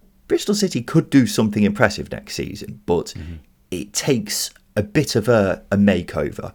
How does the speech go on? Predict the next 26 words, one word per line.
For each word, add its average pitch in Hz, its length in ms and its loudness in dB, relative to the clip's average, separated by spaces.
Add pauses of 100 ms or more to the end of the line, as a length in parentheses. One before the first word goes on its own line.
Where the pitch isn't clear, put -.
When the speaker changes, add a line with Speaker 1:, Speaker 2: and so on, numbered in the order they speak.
Speaker 1:
in 85 120 -2
the 82 60 -4
summer 82 240 -6
for 82 120 -12
that 82 160 -10
to - 80 -18
happen. - 360 -14
I'm 90 160 -2
not 104 300 4
sure 90 200 -2
it - 100 -4
is 82 160 -6
gonna 80 200 -6
happen - 280 -12
because - 180 -14
I - 60 -12
think - 220 -8
Bristol - 260 -12
City - 260 -8
are 82 40 -6
fairly 82 300 -4
happy 82 360 -8 (400)
with 82 200 -4
Nigel 82 380 -6
Pearson, 80 480 -10 (220)
unfortunately. 90 680 -4